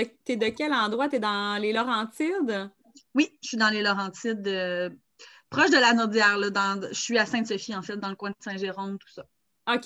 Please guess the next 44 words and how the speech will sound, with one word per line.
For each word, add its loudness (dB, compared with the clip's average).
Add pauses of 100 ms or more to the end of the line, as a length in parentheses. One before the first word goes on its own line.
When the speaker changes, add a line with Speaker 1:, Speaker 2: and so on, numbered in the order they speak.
(140)
Speaker 1:
fait -2
que, -4
euh, -2
les, -2
les -4
gens -4
qui -6
nous -4
écoutent -2
vont -4
pouvoir, -4
euh, 2
<laughs> 4
te 6
trouver 0
quelque 2
part 2
dans 2
ce -12
coin-là. -2 (420)
Puis, 4
euh, 4
où 2
est-ce 4
qu'on 2
peut 2
te 0
trouver -4 (120)
autrement ? 2
Là, 4
t'as 0
ta 0
chaîne -2 (120)
YouTube, 0
euh, 2
qui -10
s'appelle, 2
euh, 6
Sandy -2
et 4
sa -2
famille 0
unique, 2
mais, 2